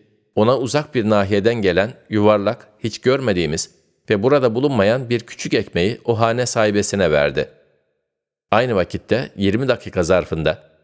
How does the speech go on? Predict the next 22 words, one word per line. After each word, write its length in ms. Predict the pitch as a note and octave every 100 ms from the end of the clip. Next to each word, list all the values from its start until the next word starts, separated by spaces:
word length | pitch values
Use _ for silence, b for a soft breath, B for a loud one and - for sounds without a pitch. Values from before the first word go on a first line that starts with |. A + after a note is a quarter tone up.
| _ _
burada 340 | A#2+ B2+ A#2 G#2
bulunmayan 500 | G#2+ A#2 G#2 F#2+ F#2
o 200 | G2+ -
aynı 220 | A2+ C3+
ekmekten 680 | G#2+ F2+ - E2 - G2 B2+ _
beş 320 | - B2 C3
misli, 380 | F#2+ E2 - F2+ - _ _ _ _ -
iki 160 | - D#3
sene 340 | - A#2 A#2+
Risale-i 520 | G2+ - A#2 G#2+ A#2+
Nur'un 340 | A2+ G#2+ G#2 F#2+
bir 120 | G2
kitabını 440 | - - F#2+ G2
alıp 360 | A2+ G#2 F#2+ -
mütalasının 840 | F2+ - G2+ G2 F#2+ - G2+ G2+ -
manevi 440 | F2+ F#2 G2 A2
ücretinin 640 | G#2+ G#2 G2+ G2+ G2+ G2 F2
binde 300 | F#2 G2 F#2+
bir 100 | B2
ücreti 440 | G2 E2 F2 -
olarak 400 | F2 E2 G2 -
geldi. 400 | D#2+ C#2 C2 C#2